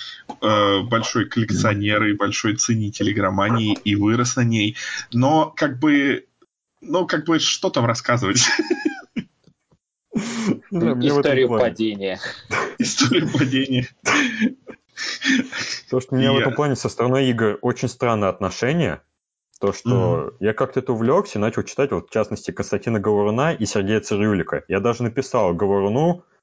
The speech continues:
Speaker 2: когда он как раз уходил из I G N русского. <laughs> И он меня в итоге там перенаправил новому редактору, и в итоге я там написал несколько
Speaker 1: Мгм.
Speaker 2: статей для I G N с, э,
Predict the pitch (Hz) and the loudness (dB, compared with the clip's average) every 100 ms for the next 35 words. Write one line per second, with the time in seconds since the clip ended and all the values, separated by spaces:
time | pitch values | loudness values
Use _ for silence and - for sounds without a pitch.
0 | _ - 101 98 107 95 92 _ _ _ | _ -4 -2 0 0 -2 -6 _ _ _
1 | _ _ 139 131 139 151 147 - 127 113 | _ _ -2 -2 0 0 0 0 -2 2
2 | 135 127 120 - - 120 107 113 127 110 | 2 2 0 -10 -2 -2 0 0 2 2
3 | 101 95 113 - 92 92 - - 139 143 | 2 2 0 -2 -2 -2 -4 -6 -2 2
4 | 135 127 113 120 104 101 95 101 104 - | 2 2 2 0 0 -2 -2 0 0 0
5 | 104 101 127 175 170 139 117 123 123 101 | 2 2 2 2 2 0 2 0 0 0
6 | 95 107 95 87 85 82 _ _ _ 120 | 0 0 0 -2 -2 -8 _ _ _ -2
7 | 117 117 123 110 101 - 107 107 101 101 | -2 -2 0 0 -2 -2 0 0 0 -2
8 | 98 - _ _ _ 123 143 151 123 175 | -4 -6 _ _ _ -2 2 2 2 2
9 | 214 202 196 185 180 - - 110 101 | 4 4 2 2 -2 -6 -2 2 2